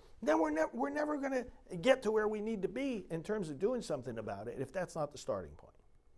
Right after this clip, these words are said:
So grief, repentance. And the repentance comes not only in perceiving, because we may never have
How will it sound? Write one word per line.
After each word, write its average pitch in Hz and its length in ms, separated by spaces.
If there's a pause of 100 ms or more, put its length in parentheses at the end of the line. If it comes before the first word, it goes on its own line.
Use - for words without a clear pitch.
(400)
So 233 180
grief, 220 680
repentance. - 960 (400)
And 233 120
the 226 80
repentance 285 680
comes 208 380
not 277 160
only 233 420
in 160 220
perceiving, 170 680
because 180 300
we 240 140
may 220 200
never 208 360
have 202 260